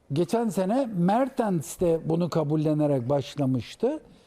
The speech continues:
ve Galatasaray'ın en önemli performanslardan birini sergiledi Mertens. O yüzden o yaşta bir Dzeko'nun hatta geleceğinde Fenerbahçe'de iz bırakabilirse burada ona birçok kapının devamlı açık olacağının da bilinciyle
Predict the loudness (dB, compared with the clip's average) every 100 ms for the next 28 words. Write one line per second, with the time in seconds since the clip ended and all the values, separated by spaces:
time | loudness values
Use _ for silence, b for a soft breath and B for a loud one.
0 | b b -2 0 2 2 2 0 0 2
1 | 2 2 2 2 2 2 2 0 -2 0
2 | 0 0 0 0 0 0 0 2 0 2
3 | 0 2 0 2 2 0 -2 -6 -10 -10
4 | -14 _ b b b b b 2 2 2
5 | 2 0 0 2 2 2 0 0 0 0
6 | 0 0 0 0 2 0 -2 B B B
7 | -2 -2 0 0 0 2 2 2 2 2
8 | 2 0 0 0 2 2 0 0 0 0
9 | 0 -2 -2 0 0 2 2 2 0 0
10 | 0 2 2 2 -2 0 0 0 b b
11 | b b 0 2 2 2 2 2 2 0
12 | -2 -2 -2 -2 0 0 2 2 2 2
13 | 2 2 0 0 0 2 2 2 2 2
14 | 2 2 2 2 2 2 2 2 4 2